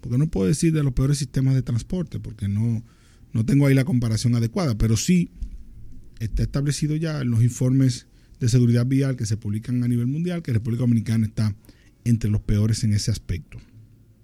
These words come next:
Y la solución, bueno, alguien habla ahí de limitar las ventas de vehículos, limitar el crecimiento del parque vehicular. Yo creo que eso es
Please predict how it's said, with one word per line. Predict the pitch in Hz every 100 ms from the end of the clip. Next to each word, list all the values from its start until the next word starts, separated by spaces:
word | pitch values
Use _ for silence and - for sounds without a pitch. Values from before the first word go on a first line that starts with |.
| _ _ - - - - - _ _ _ -
Y | 185
la | 185
solución, | 202 208 - 190 180 180 - - - -
bueno, | 160 147
alguien | 117 127 143
habla | 147 147 147 139 131
ahí | 135 165
de | 151 135
limitar | 151 147 123 143 165
las | 156 127 -
ventas | 127 143 135 117 - - - _ - - - - _ -
de | 113
vehículos, | 101 120 196 - 92 - - - - _ _ - _ _ - - - -
limitar | 110 107 101 107 131 -
el | 120
crecimiento | 110 107 - 104 117 135 127 110 - _ - -
del | 117 110 101
parque | - 117 131
vehicular. | 113 104 101 160 110
Yo | 120 104
creo | 131
que | 180
eso | - 135 123
es | 117 -